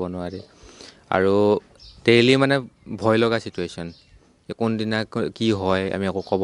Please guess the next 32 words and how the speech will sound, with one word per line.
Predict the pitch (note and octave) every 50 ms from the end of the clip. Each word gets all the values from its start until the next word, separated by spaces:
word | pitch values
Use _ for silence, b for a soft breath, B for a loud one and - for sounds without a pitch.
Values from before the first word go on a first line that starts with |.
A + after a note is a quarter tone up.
| F#2+ F#2
নোৱাৰোঁ। | F#2 F2+ F2 F2 E2+ E2+ E2+ - B B B B B B B B B B -
আৰু | G2 F#2 F#2 F#2+ F#2+ G2 G2 G2 F#2+ B B B B B B - -
ইফালৰ | - - A2 A2 A2 G#2+
পৰাও | - A#2 A2 A2 A2 A2 A2
এনেকুৱা | G#2+ G#2+ G2 - G#2+
হৈছে | G#2+ G2+ - G#2+
যে | G#2+ A2 G#2+ A2 G#2 - _ _ _
খাৰ্কিভ | - - G#2+ G#2 G2+ F#2+ G#2+ A2 G#2
আৰু | G#2+ G#2 A2 A2 A2 A2 - _ _ _
কিভৰ | - A#2 A2+ G#2 A2 G#2+ G#2+
মাজত | G#2+ F#2+ F2+ F#2+ G2+ -
চুমিখন | - - G#2+ G#2 G2 F2+ G#2 G2+
সোমাই | G2 G2 G2 F#2 F2+
আছিলে, | F2+ - - F2+ F2+ F2 F2 B B B B B B B B B -
থকা | - - G2+ G2 F#2
কাৰণে | - G2 G2 F#2+ G2 G2 G2 G2 G2 G2 F#2 - _ - - -
আমি | - F#2+ G2+
কোনোফালে | G2 A#2+ A#2+ G#2+ A2 A#2
ওলাই | A#2 G2 G#2+ A2 A2 A2+
আহিব | A2+ A2 G#2 G2+ G2
নোৱাৰোঁ। | F#2+ F2+ F2 E2+ E2 D#2+ E2 G2 - _ _ _ _ b b b b b _
মানুহবিলাকে | - G2+ G#2 G#2 G2+ A2 A2 A2 A2
কৈ | G#2+ - A2+ A2+ A2
আছিলে | G#2+ - A2+ A2
ৱেষ্টৰ | G#2+ G#2 G2+ F#2+ - - - G#2 G2
ফালে | - G#2 G#2 G2+
যাবলৈকে, | G2+ F#2+ F2 F#2 F2+ F2 F2 E2 - F2 F2 F2 - -
ইউক্ৰেইনৰ। | G2 F#2+ - - G2 F#2+ F#2 F#2
আমি | F2+ F#2 G#2+ F2+
ইষ্ট | A2+ A2 - -
পাৰ্টত | - A2+ G#2 - G#2 -
থাকোঁ, | - G2 F2+ F2+